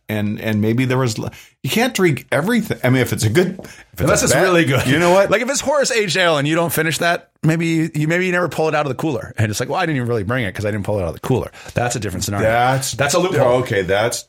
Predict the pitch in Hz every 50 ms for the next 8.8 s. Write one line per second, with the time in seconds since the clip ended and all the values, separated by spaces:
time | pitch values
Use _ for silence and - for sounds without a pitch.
0 | _ _ _ _ - 143 143 131 135 - 92 82 80 90 101 - 113 113 110 107
1 | 104 107 104 101 104 104 104 110 107 101 113 110 110 110 104 98 92 - 92 117
2 | 143 156 123 - - 101 87 - - 90 98 95 - - 110 90 104 101 98 98
3 | 92 85 90 76 95 98 95 90 - - _ _ _ _ - - 123 113 107 101
4 | 92 - 110 98 - 92 90 90 87 82 - 117 113 - - 92 113 95 82 80
5 | 80 - - - - - - - _ _ - - 113 110 - 107 107 107 101 95
6 | 107 104 98 92 92 92 90 87 101 117 123 110 98 95 101 117 110 - - 98
7 | 87 101 107 104 95 92 87 87 85 85 82 78 87 85 80 87 117 127 - -
8 | - - - - - _ - - 82 78 76 78 80 80 80